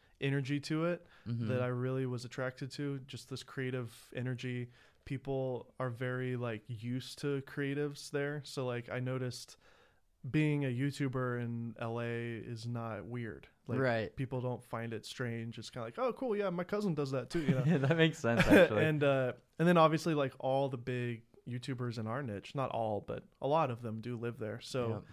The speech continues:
Speaker 1: I was good friends with Armando and, uh, Justine and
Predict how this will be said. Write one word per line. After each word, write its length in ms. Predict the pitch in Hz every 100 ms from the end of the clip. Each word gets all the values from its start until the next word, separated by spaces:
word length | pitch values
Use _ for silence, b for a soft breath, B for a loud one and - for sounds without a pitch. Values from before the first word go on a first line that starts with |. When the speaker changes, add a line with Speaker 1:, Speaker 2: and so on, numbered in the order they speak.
| b
Speaker 1:
I 40 | 135
was 120 | 123
good 140 | 135
friends 220 | 127 123 120
with 100 | 120
Armando 760 | 120 170 170 160 151 147 143
and, 260 | 117 107 110
uh, 180 | 101 -
Justine 720 | 123 98 - 175 160 151 135
and 260 | 101 104